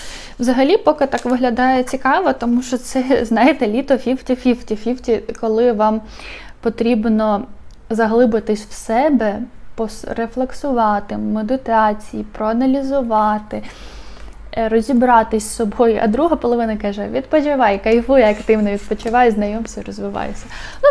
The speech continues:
знову ж таки, про гармонію. Я тільки що говорила про гармонію для раків в їх розкладі. І тут та сама гармонія. Має бути всього достатньо і має, і вісімка жезлів.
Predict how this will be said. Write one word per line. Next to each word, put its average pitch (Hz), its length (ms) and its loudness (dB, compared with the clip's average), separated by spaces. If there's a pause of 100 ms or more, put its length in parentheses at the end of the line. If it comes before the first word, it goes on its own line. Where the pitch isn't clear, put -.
знову 554 200 6
ж - 120 -4
таки, 330 160 -4
про - 180 0
гармонію. 196 760 2
Я 240 140 0
тільки 294 240 -6
що 277 160 -6
говорила 269 360 2
про 262 160 -4
гармонію 247 840 0
для 220 840 -2 (520)
раків 262 520 0 (120)
в - 20 -6
їх 196 280 -8
розкладі. 202 760 -6 (840)
І 262 440 4 (240)
тут 427 260 0
та 269 100 2
сама 208 360 -4
гармонія. 190 600 -6 (500)
Має 277 340 4
бути 240 260 0
всього 220 400 -4
достатньо 226 760 -4 (140)
і 226 200 -2 (200)
має, 214 560 -4 (360)
і 233 80 -2
вісімка 254 460 -4
жезлів. 208 420 -6